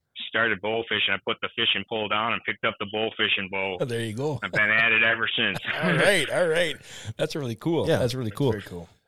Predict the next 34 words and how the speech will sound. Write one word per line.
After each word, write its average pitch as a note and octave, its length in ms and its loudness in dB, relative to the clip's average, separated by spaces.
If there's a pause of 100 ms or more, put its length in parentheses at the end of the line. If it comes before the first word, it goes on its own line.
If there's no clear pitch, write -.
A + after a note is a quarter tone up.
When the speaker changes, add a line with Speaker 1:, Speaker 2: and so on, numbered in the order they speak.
Speaker 2:
Uh, - 160 0
that, D3 260 6
that D3+ 140 10
reminds C#3+ 340 8
me C#3+ 60 2
so C3+ 180 2
much C#3 240 2
of A#2+ 260 2
kinda C3 220 4
what A#2+ 200 2
I C3+ 100 4
did E3+ 100 2
when A#2 140 0
I A#2 40 2
first C3 180 -2
started G#2 180 -2
bow G2 160 -2
fishing. F#2+ 340 -6 (220)
I'd D3 160 0
get D#3 120 6
out C#3 140 8
here C3+ 140 6
on B2 60 8
the A#2 80 2
big B2 160 0
old A#2 140 0
plain G#2+ 160 -4
flowage, B2+ 500 4 (500)
fishing C3 240 0
for A2 140 -2
crappies A#2 400 0
and G#2 100 -2
walleyes. C3 460 4
Speaker 3:
Sure. C3 240 -2